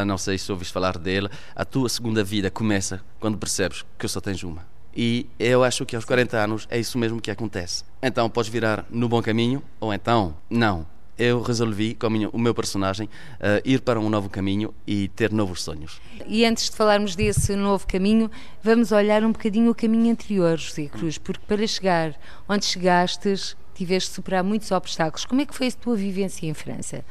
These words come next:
Speaker 2: Sempre dividido entre dois países, entre duas pátrias, entre o português, o francês,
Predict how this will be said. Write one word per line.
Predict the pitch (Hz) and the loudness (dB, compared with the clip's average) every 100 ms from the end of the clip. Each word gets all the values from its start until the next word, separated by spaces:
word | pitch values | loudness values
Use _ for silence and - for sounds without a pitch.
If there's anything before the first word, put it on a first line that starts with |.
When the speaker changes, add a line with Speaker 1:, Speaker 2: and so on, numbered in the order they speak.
| - | -4
Speaker 2:
Sempre | 262 262 254 247 - 240 240 240 | 2 4 4 2 0 2 4 4
dividido | 220 220 214 226 226 | 2 0 0 0 0
entre | 226 226 | 0 -2
dois | 196 220 - | -2 -2 0
países, | 214 226 202 | 2 2 2
entre | 214 202 | 0 -2
duas | 180 208 196 | -2 -2 -2
pátrias, | - 196 196 202 190 | 4 6 6 0 0
entre | 202 180 | -2 -2
o | |
português, | - - 175 202 202 185 | -8 -8 -2 2 2 0
o | 196 | -6
francês, | - 185 - 202 202 196 - | -4 -6 -4 -2 -2 -2 -6